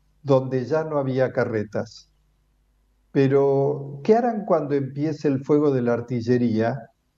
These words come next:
Si a mí me dijeron que me fuera por culpa de la artillería".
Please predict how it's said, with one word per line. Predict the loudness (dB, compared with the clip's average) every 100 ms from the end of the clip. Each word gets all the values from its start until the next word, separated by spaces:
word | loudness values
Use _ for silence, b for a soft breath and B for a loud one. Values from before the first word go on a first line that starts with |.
| _
Si | _ -16 0 4
a | 4
mí | 2 -4 -4
me | -2 -2
dijeron | -2 -2 0 0 2
que | 0
me | 0
fuera | -2 0 2 2
por | 0 -2 0
culpa | 0 2 2 0
de | 2
la | 0
artillería". | -2 -2 -2 0 0 0 0 0